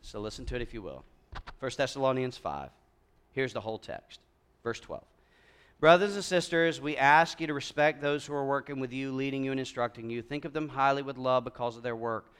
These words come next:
Live in peace with each other. Brothers and sisters, we urge you to warn those who are disorderly,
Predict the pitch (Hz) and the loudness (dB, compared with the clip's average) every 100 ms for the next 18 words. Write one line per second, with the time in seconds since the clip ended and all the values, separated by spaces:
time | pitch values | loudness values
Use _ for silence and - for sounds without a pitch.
0 | _ 131 160 165 165 160 170 180 - 156 | _ 6 8 8 4 -2 -6 -6 -6 -8
1 | 139 120 117 95 90 - _ _ _ - | -8 -8 -8 -8 -10 -20 _ _ _ 4
2 | 156 156 165 147 - 165 160 165 143 143 | 6 8 4 0 -2 -2 -2 -4 -4 -6
3 | - 151 170 160 180 151 139 151 165 190 | -2 0 0 -2 -4 -4 -2 2 4 4
4 | 208 160 156 151 160 - 151 147 147 143 | 2 4 4 4 0 -4 2 4 4 0
5 | - 151 160 139 107 | -2 2 2 0 -6